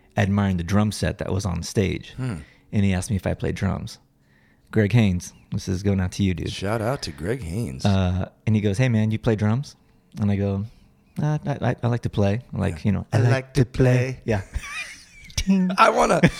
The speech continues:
Speaker 2: I want a movie reference counter on this
Speaker 1: <laughs>
Speaker 2: podcast.
Speaker 1: Exactly, dude.
Speaker 2: Jesus.
Speaker 1: So my buddy that was with, I go, "Yeah, he plays. He's, he's pretty good." And I'm like, "Ah." And he's like, "Well, hey, I got, I got a friend of mine that's looking for a drummer.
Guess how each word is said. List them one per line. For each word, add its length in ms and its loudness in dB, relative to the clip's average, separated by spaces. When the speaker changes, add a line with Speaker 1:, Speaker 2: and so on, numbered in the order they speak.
Speaker 2:
I 100 6
want 180 6
a 80 4
movie 400 2
reference 420 2
counter 460 2
on 120 0
this 160 2
Speaker 1:
<laughs> 120 -2
Speaker 2:
podcast. 380 -2
Speaker 1:
Exactly, 460 -2
dude. 320 -8
Speaker 2:
Jesus. 400 0
Speaker 1:
So 140 4
my 140 4
buddy 300 6
that 120 2
was 180 0
with, 240 2
I 80 2
go, 160 2
"Yeah, 180 2
he 140 2
plays. 300 0
He's, 320 -2
he's 120 -2
pretty 200 0
good." 280 2
And 200 0
I'm 100 0
like, 160 -2
"Ah." 320 -4
And 80 -8
he's 160 -10
like, 100 -6
"Well, 120 -2
hey, 160 0
I 20 -2
got, 180 -4
I 100 0
got 140 0
a 40 -2
friend 260 0
of 80 2
mine 300 2
that's 220 0
looking 200 -2
for 140 0
a 80 0
drummer. 360 2